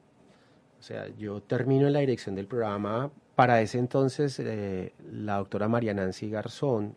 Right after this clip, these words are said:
migra a la ciudad de Bogotá y como segundo al mando, entonces quedo encargado en el periodo en que ella estaba en Bogotá.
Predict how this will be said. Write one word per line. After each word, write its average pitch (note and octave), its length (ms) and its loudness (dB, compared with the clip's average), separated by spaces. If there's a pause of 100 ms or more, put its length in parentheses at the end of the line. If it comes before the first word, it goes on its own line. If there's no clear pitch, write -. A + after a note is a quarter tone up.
(120)
migra B2 680 0 (100)
a A2 160 -8
la G#2+ 140 -4
ciudad F#2+ 260 -6
de G2 100 -6
Bogotá A2+ 600 0 (1300)
y A#2+ 120 -8
como A#2 580 2 (420)
segundo A2+ 500 4
al C3 140 6
mando, B2+ 560 2 (140)
entonces G2+ 420 -8
quedo G#2+ 200 -4
encargado F#2+ 640 -6 (120)
en A2 80 -10
el G2 120 -10
periodo F#2 260 -6
en F#2 60 -8
que G2 140 -10
ella F#2 100 -6
estaba G2 300 -8
en F#2+ 80 -8
Bogotá. G2+ 460 -4